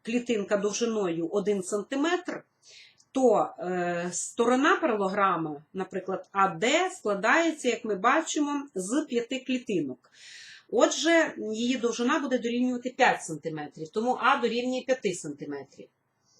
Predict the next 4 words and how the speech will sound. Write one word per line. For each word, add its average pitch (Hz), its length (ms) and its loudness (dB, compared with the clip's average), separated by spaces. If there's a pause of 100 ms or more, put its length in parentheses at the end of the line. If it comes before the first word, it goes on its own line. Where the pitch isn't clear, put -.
(760)
Висота — 330 580 4 (1120)
це 302 160 0
перпендикуляр, 277 1000 4
о-, 480 120 0